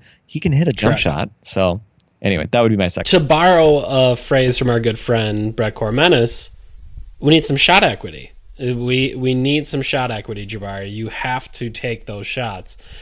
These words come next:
Speaker 2: And yeah, I, I, w-, I would a hundred percent agree on that one. And, and I think the big thing is, is that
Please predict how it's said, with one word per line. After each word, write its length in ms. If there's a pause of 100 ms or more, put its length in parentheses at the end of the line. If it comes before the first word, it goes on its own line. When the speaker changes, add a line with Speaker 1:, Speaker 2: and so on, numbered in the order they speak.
(180)
Speaker 2:
And 640
yeah, 480
I, 360
I, 40
w-, 260
I 160
would 140
a 20
hundred 260
percent 280
agree 240
on 160
that 200
one. 280 (400)
And, 220
and 200
I 80
think 220
the 80
big 260
thing 140
is, 180
is 200
that 320